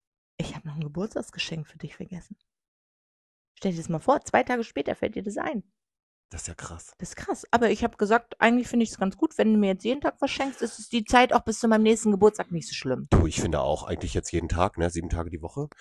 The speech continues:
Speaker 2: kann man das doch eigentlich mal, äh, oh, jeden Tag ein kleines Geschenk, wär doch auch schön, oder?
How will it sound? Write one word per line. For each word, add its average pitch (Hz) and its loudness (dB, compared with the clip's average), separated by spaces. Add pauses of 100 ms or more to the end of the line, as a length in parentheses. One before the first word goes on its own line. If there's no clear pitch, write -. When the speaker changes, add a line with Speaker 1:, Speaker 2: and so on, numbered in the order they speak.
(140)
Speaker 2:
kann 90 0
man 90 6
das 95 2
doch 82 0
eigentlich 92 0
mal, 90 6
äh, - -20
oh, 92 -4
jeden 92 0
Tag 92 -2
ein 95 0
kleines 87 0
Geschenk, 90 0
wär 165 8
doch 165 0
auch - -4
schön, 85 2
oder? 269 8